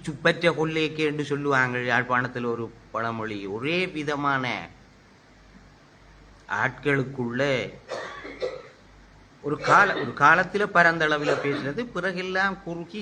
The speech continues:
சிறுத்து உலக சூ-, எங்களோட சூழ்நிலையில நாங்கள் ஒரு குறுகிய வட்டத்துக்குள்ள உரையாடுற ஆட்களாத்தான் இருந்தோம்.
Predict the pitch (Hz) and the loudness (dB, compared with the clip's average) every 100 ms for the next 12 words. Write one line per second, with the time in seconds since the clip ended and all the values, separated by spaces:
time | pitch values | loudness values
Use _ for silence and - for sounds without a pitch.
0 | - 170 151 147 151 220 233 170 147 143 | -10 -8 -6 -8 -10 -12 -8 -6 -4 -4
1 | 143 147 147 - 143 143 143 139 135 139 | -6 -10 -10 -12 -10 -8 -10 -8 -4 -4
2 | 139 139 139 160 208 151 139 165 175 156 | -2 -4 -6 -8 -8 -4 -4 -6 -8 -10
3 | 143 156 151 165 175 170 135 127 156 156 | -10 -10 -8 -8 -4 -4 -4 -6 -8 -8
4 | 147 151 143 143 139 110 - - - - | -14 -8 -6 -2 -2 -4 -10 -20 -20 -20
5 | - - - 147 180 180 180 160 156 151 | -20 -16 0 6 8 10 10 8 8 8
6 | 151 151 143 143 180 147 - - - - | 6 6 6 8 6 6 0 -12 -20 -20
7 | - - - - - - - - - - | -20 -20 -20 -20 -20 -20 -20 -18 -18 -18
8 | - - - - - 156 135 120 92 | -20 -20 -20 -20 -12 -2 2 2 0